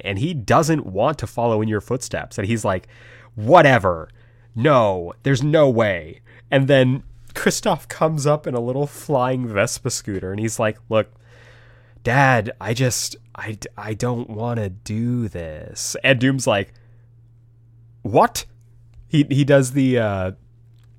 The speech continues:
the really ridiculous Darth Vader, "What?" And it's just really fun, and it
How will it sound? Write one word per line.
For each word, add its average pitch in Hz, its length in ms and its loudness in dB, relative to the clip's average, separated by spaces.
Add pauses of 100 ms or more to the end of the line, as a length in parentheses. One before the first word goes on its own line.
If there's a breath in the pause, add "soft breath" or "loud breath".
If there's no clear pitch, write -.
the 104 160 -2
really 104 560 -2
ridiculous 98 640 -6
Darth 92 300 -6
Vader, 92 420 -6 (140)
"What?" 113 420 0 (1040 loud breath)
And 104 560 2 (180)
it's 156 280 -2
just 170 320 -2
really 170 480 -2
fun, 196 800 -4 (200)
and 113 160 0
it 113 300 0